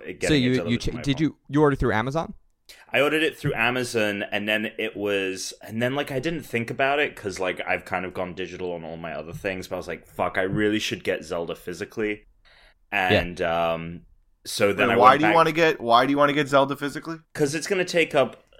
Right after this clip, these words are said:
Speaker 1: uh, like, pretty much all of the storage, and I kind of don't wanna wait for it to download. I kind of just want, as soon as I have the Switch, I just
Speaker 2: I'm the
Speaker 1: wanna be
Speaker 2: same boat.
Speaker 1: playing it immediately.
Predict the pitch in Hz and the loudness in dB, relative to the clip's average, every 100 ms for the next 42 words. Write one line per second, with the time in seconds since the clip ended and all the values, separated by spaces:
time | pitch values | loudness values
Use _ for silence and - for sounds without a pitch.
0 | - - 95 110 113 107 101 131 120 110 | -14 -12 -12 -10 0 0 0 0 2 2
1 | - 104 101 101 90 95 - 92 92 95 | 0 0 0 0 -2 -8 -4 0 4 4
2 | 92 - 95 98 95 - 110 110 101 85 | 2 -2 -2 0 0 0 0 0 -2 0
3 | 107 104 98 98 101 95 78 85 92 101 | 2 2 0 0 2 2 0 0 0 -2
4 | - 101 - 85 87 98 123 151 208 - | -6 -8 -6 -2 -2 0 0 0 0 -4
5 | - - 98 98 92 98 - 98 90 - | -8 -4 -2 -2 -2 -4 -2 -2 -2 -6
6 | 98 - - 120 120 110 101 101 90 - | -6 -4 0 2 2 2 0 0 -4 -8
7 | 104 98 90 90 - 95 117 113 110 95 | -6 -4 -4 -6 -2 0 2 2 2 2
8 | 92 87 85 85 90 90 95 95 120 131 | 2 0 -2 -4 -2 0 0 2 2 0